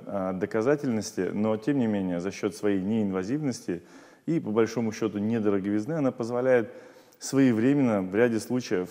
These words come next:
э, выявить наличие, э, значит, мочекаменной болезни, выявить, э, наличие какого-то, какого-то образования, которое пока не дает,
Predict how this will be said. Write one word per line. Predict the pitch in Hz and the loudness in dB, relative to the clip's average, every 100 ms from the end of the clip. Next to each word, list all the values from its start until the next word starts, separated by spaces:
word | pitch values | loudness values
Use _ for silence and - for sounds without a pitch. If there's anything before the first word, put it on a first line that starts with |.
| - | -4
э, | 71 | -4
выявить | 92 123 117 95 | 0 2 2 0
наличие, | 101 123 123 98 90 - - | 0 0 0 -2 -2 -4 -10
э, | 57 55 - | -10 -10 -10
значит, | 101 - - | -10 -10 -4
мочекаменной | 113 113 - 120 120 | -4 -4 -2 0 0
болезни, | 110 110 107 98 95 92 - - - | 0 2 0 -2 -6 -8 -16 -20 -8
выявить, | 110 135 117 95 - | 2 4 4 2 2
э, | 104 101 | 4 4
наличие | 110 123 107 98 | 2 0 0 -2
какого-то, | - 110 - - | 2 2 2 -4
какого-то | 107 120 110 101 | -4 -2 2 2
образования, | 98 95 98 117 120 92 | 2 0 2 2 0 -2
которое | 92 101 98 | -2 0 0
пока | 101 - 123 | -2 -2 0
не | 113 | 0
дает, | 104 98 113 | 0 2 0